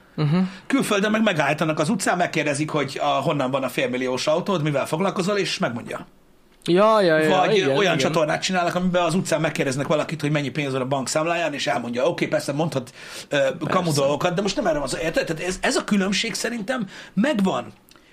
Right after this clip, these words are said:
Speaker 2: a, az ilyen, ö, Közép-Kelet, Kelet-Európa és a nyugat között.
Speaker 1: Mhm.
Speaker 2: Ö,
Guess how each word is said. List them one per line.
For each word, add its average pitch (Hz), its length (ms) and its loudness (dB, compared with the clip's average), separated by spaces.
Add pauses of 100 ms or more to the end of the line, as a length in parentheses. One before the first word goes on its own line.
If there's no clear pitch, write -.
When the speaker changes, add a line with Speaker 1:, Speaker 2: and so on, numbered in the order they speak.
(140)
Speaker 2:
a, 147 60 0 (280)
az 147 140 -2
ilyen, 143 320 0 (260)
ö, 139 240 -2 (200)
Közép-Kelet, 165 640 0
Kelet-Európa 147 1080 0
és 156 220 0
a 160 40 0
nyugat 143 320 -2
között. - 560 -8
Speaker 1:
Mhm. 131 420 2
Speaker 2:
Ö, 131 280 0